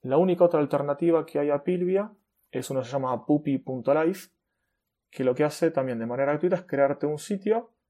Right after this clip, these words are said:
solamente por veinticuatro horas. A las veinticuatro horas se borra sí o sí el sitio, no tenés manera de recuperarlo.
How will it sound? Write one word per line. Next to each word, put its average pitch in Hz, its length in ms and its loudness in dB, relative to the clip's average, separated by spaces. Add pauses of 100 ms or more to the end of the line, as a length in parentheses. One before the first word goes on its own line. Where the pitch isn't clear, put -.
solamente 165 540 0
por 143 220 2
veinticuatro 131 560 2
horas. 107 340 -8
A - 80 -8
las 120 80 -8
veinticuatro 135 460 0
horas 180 180 -2
se - 200 -6
borra 135 300 4
sí 131 140 -4
o 127 60 -2
sí - 140 -4
el 123 100 -4
sitio, 113 340 -8
no 117 120 -6
tenés 123 200 -6
manera 120 320 -2
de 123 140 2
recuperarlo. 117 680 -4